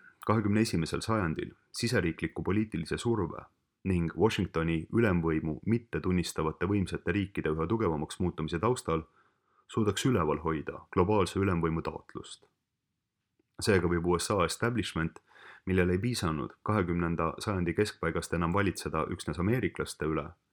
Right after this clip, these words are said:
ning mis asus üha innukamalt teostama soovi valitseda ka teiste rahvaste üle,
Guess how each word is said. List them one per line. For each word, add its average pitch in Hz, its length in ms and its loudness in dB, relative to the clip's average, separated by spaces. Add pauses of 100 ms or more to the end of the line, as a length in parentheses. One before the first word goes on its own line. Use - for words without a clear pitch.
(320)
ning 87 320 0
mis 92 180 0
asus 90 340 0
üha 90 200 2
innukamalt 85 480 0
teostama 82 440 -2
soovi 85 520 0
valitseda 87 440 -2
ka 82 80 -2
teiste 104 320 -2
rahvaste - 480 -6
üle, 76 140 -4